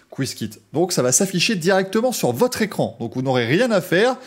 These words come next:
Enfin, vous devrez répondre aux questions quand on vous les mettra, évidemment, ce serait mieux pour pouvoir, euh, marquer des points. Pour ceux qui sont sur mobile,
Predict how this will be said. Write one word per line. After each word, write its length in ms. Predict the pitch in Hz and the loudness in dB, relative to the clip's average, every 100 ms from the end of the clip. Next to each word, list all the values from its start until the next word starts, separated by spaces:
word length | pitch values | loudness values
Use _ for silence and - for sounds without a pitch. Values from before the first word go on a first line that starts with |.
| - - - | -20 -20 -4
Enfin, 160 | 123 | -2
vous 120 | 101 117 | 0 -2
devrez 220 | 117 123 | 0 0
répondre 320 | 135 156 170 | 0 0 0
aux 60 | 190 | 0
questions 320 | 120 - 185 | -2 -2 -2
quand 160 | 127 - | -2 -4
on 20 | |
vous 140 | 101 107 | -6 -4
les 120 | 110 | -2
mettra, 340 | 107 107 170 | -2 -2 -2
évidemment, 380 | 127 107 104 165 | -2 -2 -2 -4
ce 100 | 160 | -6
serait 140 | 107 117 | -8 -6
mieux 180 | 123 170 - - - - | -4 -4 -6 -18 -20 -10
pour 180 | 131 - | -10 -8
pouvoir, 340 | 107 147 156 110 | -4 -2 0 0
euh, 40 | |
marquer 300 | 120 - 185 | -2 -2 0
des 120 | 143 | 0
points. 200 | 113 - - _ _ - _ _ _ _ | -2 -6 -8 _ _ -20 _ _ _ _
Pour 140 | 208 - | -2 0
ceux 100 | 262 | 0
qui 100 | 226 | 0
sont 120 | 202 | 0
sur 180 | - 127 | 0 0
mobile, 480 | 180 196 160 196 | 2 2 0 0